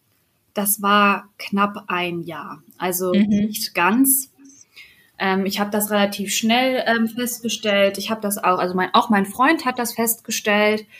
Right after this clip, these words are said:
Speaker 1: ähm, und meinte zu mir, „Mach bitte das, womit es dir gut geht.“ Und ich war wieder unsicher, ähm, wegen der Verhütungsmethoden, die es halt gibt. Und, ähm, muss aber auch sagen, ich habe eine ganz tolle Frauenärztin,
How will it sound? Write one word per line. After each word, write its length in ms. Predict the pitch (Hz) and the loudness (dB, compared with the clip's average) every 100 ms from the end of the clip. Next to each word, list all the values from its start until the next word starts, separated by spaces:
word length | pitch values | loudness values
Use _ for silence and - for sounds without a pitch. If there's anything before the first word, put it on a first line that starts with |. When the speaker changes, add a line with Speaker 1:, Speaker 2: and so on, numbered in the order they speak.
| - - - | -20 -20 -4
Speaker 1:
ähm, 640 | - 202 202 196 196 196 202 | 2 4 6 4 4 2 0
und 400 | 220 202 196 - | 4 4 4 2
meinte 340 | 208 190 202 | 2 4 2
zu 180 | 202 196 | -2 0
mir, 340 | 202 196 190 - | 0 2 0 2
„Mach 260 | 196 208 208 | 2 2 0
bitte 220 | 208 196 | -2 -2
das, 320 | 165 185 - | 0 0 0
womit 240 | 196 196 196 | 0 0 0
es 140 | - | -2
dir 140 | 180 | -2
gut 300 | 170 208 214 | -4 -4 -4
geht.“ 440 | - 233 247 247 - | -4 0 2 0 -2
Und 500 | 190 185 190 190 - _ - - _ | 0 0 0 0 -4 _ -20 -20 _
ich 140 | 226 | -2
war 160 | 226 220 | 2 4
wieder 260 | 220 240 - | 4 4 4
unsicher, 760 | 233 240 240 233 226 214 208 | 2 2 0 0 2 4 2
ähm, 480 | - 196 196 196 - | 2 0 0 -2 -4
wegen 220 | 208 196 | -2 0
der 100 | 196 190 | 0 0
Verhütungsmethoden, 920 | 226 262 269 226 220 208 214 220 208 | 0 0 2 2 0 -2 0 2 4
die 100 | 196 | 4
es 160 | 190 190 | 2 -2
halt 200 | 180 - | -6 -4
gibt. 280 | 294 269 - | -4 -6 -4
Und, 340 | 208 202 196 - | 0 0 0 -6
ähm, 440 | 185 185 190 196 - _ | -6 -4 -6 -8 -16 _
muss 220 | 214 226 | -2 0
aber 280 | - 214 170 | 2 2 2
auch 60 | 202 | 2
sagen, 300 | 202 196 202 | 2 0 0
ich 120 | 208 | -4
habe 140 | 202 | -6
eine 180 | 180 190 | -6 -4
ganz 240 | 185 202 220 | 0 0 -2
tolle 240 | - 196 | -4 -6
Frauenärztin, 840 | 185 190 214 208 156 - 175 185 | -4 0 0 0 -4 -6 -6 -4